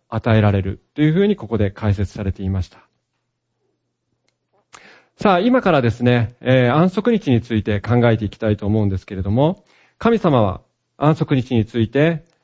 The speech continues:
何とおっしゃっているのか、それについて出エジプト記二十の八節には、八節から十一節にはこのように書かれています。皆さんよくご存知の聖句だと思いますけれども、安息日を覚えて聖とせよ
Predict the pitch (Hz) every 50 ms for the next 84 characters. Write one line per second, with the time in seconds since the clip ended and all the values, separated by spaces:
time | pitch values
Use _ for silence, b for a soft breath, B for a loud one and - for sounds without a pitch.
0 | _ - 131 165 214 240 240 - 151 - - 123 120 113 - 143 131 113 - -
1 | 117 104 107 101 95 92 - - - _ _ _ _ _ _ _ _ _ _ -
2 | - 156 160 160 139 - 151 139 117 - 120 107 101 - - - - 233 196 165
3 | 135 135 - - 117 104 - - 98 98 _ 110 113 127 131 127 151 160 151 135
4 | 120 110 127 120 120 120 101 - 107 104 113 131 160 190 214 - _ _ _ _
5 | _ _ _ _ _ _ _ _ _ - - 165 - - 180 180 - - 123 113
6 | 104 104 117 113 139 151 170 170 160 - 127 - - 110 110 104 101 - - 139
7 | 147 151 147 147 180 190 - 135 - 107 95 95 - 104 107 113 127 131 - _
8 | _ _ _ _ _ _ _ _ _ _ _ _ _ _ _ _ - - 202 233
9 | 226 - 196 165 156 147 - - 113 120 120 113 123 123 113 110 107 98 92 98
10 | 107 - 131 113 - 110 98 98 98 - 98 101 104 101 101 101 101 98 - -
11 | 104 101 95 104 110 139 165 185 208 202 _ b b b b b b b b b
12 | b b b - 160 202 233 220 254 240 254 233 202 165 - - 120 110 107 110
13 | 107 127 123 113 110 - 104 98 104 - _ _ - - - - 196 185 156 -
14 | 107 90 - 110 95 92